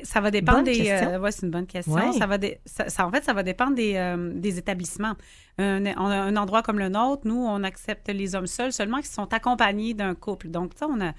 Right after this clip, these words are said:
Speaker 1: on peut être un, on peut être un trio, ah, il peut y avoir deux femmes, un homme. Pourquoi la femme pourrait pas venir avec deux hommes ? Donc, l'homme seul doit être accompagné. Donc, ça réduit un peu le nombre d'hommes seuls qu'on, qu'on a dans notre club. Donc, présentement, on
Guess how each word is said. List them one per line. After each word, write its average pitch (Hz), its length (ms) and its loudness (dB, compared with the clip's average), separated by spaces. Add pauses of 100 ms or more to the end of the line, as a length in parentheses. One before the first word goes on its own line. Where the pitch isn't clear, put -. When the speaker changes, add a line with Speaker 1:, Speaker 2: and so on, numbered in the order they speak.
(420)
Speaker 1:
on 180 80 -2
peut 220 140 0
être 220 140 0
un, 202 200 2
on 185 100 0
peut 233 100 0
être 240 120 -2
un 226 80 0
trio, 240 640 0
ah, 185 140 2
il 185 140 -6
peut 196 100 -4
y - 20 2
avoir 190 220 -2
deux 196 160 0
femmes, 220 300 0
un 185 160 0
homme. 226 220 -2
Pourquoi 220 340 -4
la 185 120 2
femme 220 320 -4
pourrait 185 200 -6
pas 180 140 -6
venir 202 180 -4
avec 180 200 -6
deux 170 300 -6
hommes ? 240 180 -2
Donc, 180 220 -4
l'homme 233 420 2 (360)
seul 247 320 0
doit 208 340 0
être 185 220 -4
accompagné. 175 520 -6 (320)
Donc, 196 140 -2
ça 226 140 4
réduit 220 320 0
un 294 100 0
peu 254 160 0
le 233 120 2
nombre 208 220 -2
d'hommes 196 180 -2
seuls 202 220 -2
qu'on, 185 440 -2
qu'on 180 240 -2
a 185 120 -2
dans 180 140 -2
notre 175 340 -6
club. 240 500 0 (500)
Donc, 208 200 2 (300)
présentement, 208 1120 0
on 196 40 2